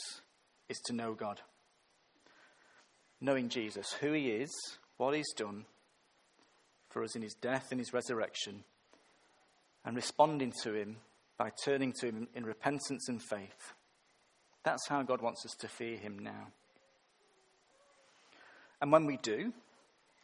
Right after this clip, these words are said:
we're freed from fearing the judgment that we deserve, freed instead to serve, serve God from salvation, not for salvation.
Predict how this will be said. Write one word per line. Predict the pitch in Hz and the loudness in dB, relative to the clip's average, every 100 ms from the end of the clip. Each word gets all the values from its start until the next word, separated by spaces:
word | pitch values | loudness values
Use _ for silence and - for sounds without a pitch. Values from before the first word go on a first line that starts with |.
| - | -6
we're | - | -2
freed | 135 - 196 220 202 | -2 4 6 6 0
from | - 131 113 107 - - - | 4 6 6 0 -8 -20 -14
fearing | - - 147 160 151 131 | -12 0 4 6 4 2
the | 120 - - | 0 -2 2
judgment | 185 196 160 117 - | 4 4 0 -2 -2
that | 117 110 | -4 -4
we | |
deserve, | 110 107 - 143 113 - 120 - - _ _ - - - | -6 -6 -2 0 0 -4 -12 -14 -20 _ _ -20 -20 -4
freed | - 165 175 | 2 4 2
instead | - 131 - - | 0 -2 -2 -6
to | 110 - | -6 -2
serve, | 127 123 120 - - _ - - | -2 0 -2 -6 -18 _ -20 -12
serve | - 160 160 | 2 4 4
God | - 110 107 - - _ _ _ - | 4 0 -2 -8 -12 _ _ _ -16
from | - - 147 | -4 0 0
salvation, | 135 131 107 101 92 - 98 - _ _ - - - | 4 4 4 0 -4 -6 -8 -16 _ _ -20 -20 -10
not | 135 131 - - | 4 6 6 0
for | - - - 139 139 | -16 -10 2 4 4
salvation. | - 113 104 101 92 - | 2 -4 -4 -8 -8 -10